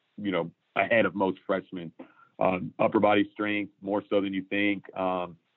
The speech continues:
today on chin up, I think he pulled sixty-five pounds for a triple. Um, so body weight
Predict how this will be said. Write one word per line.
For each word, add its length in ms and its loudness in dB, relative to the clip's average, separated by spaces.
today 220 4
on 160 0
chin 160 2
up, 160 2
I 80 2
think 160 -4
he 80 -4
pulled 280 0
sixty-five 580 2
pounds 400 2
for 80 0
a 60 -4
triple. 500 0
Um, 200 -4
so 80 2
body 280 4
weight 180 4